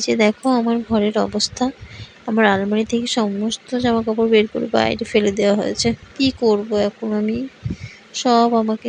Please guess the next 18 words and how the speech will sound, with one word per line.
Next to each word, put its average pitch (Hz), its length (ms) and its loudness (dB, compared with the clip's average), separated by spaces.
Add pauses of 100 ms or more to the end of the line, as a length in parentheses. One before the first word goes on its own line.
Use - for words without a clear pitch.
নিজে 220 260 0
থেকে 220 140 -2 (100)
গোছাতে 208 440 -2
হবে। 214 200 -6 (1400)
দেখো 240 240 -4 (260)
সব 233 320 2 (120)
বাইরে 214 320 0
পড়ে 208 220 -4
আছে, - 160 -8 (2250)
এবার 233 240 2
আমাকে 240 240 -2 (160)
সব 262 340 2 (140)
গোছাতে 233 380 0
হবে। 220 200 0
আমি 240 100 -6 (100)
কি 262 80 0 (140)
করে 269 180 0 (120)
করবো 240 280 2